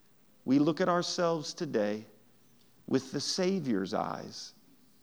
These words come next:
You see, Jesus looks at us and he knows that we cannot help ourselves. He looks at us this very day in the same way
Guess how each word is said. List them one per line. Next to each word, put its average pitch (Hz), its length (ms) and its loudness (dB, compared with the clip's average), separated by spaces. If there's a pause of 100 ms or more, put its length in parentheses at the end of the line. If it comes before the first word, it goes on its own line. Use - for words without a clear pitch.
(540)
You 117 80 2
see, 139 460 2
Jesus 175 680 2
looks 135 640 4 (160)
at 135 260 4
us 107 500 -2 (540)
and 127 180 2
he - 240 -4
knows 151 880 2
that 117 180 -2
we 117 160 0
cannot 107 460 -2
help 98 360 -4
ourselves. 90 840 -6 (840)
He 170 200 2
looks 175 420 6
at 196 180 2
us 160 300 0
this 156 480 2
very 165 520 2
day 117 580 4 (300)
in 156 180 6
the 135 100 6
same 196 640 4
way 147 460 6